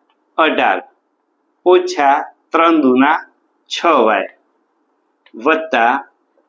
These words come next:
છ વાય બરાબર અઢાર. તો જુઓ, પ્લસ છ વાય અને માઇનસ છ વાય ઉડી ગયા. માટે અહીંયા થાય છે અઢાર બરાબર અઢાર. આપણને અહીંયા પ્રાપ્ત થાય છે અઢાર બરાબર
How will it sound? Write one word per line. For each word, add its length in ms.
છ 140
વાય 400
બરાબર 500
અઢાર. 440
તો 100
જુઓ, 340
પ્લસ 260
છ 60
વાય 320
અને 260
માઇનસ 520
છ 40
વાય 280
ઉડી 220
ગયા. 180
માટે 460
અહીંયા 300
થાય 260
છે 200
અઢાર 400
બરાબર 500
અઢાર. 440
આપણને 380
અહીંયા 220
પ્રાપ્ત 320
થાય 140
છે 140
અઢાર 320
બરાબર 380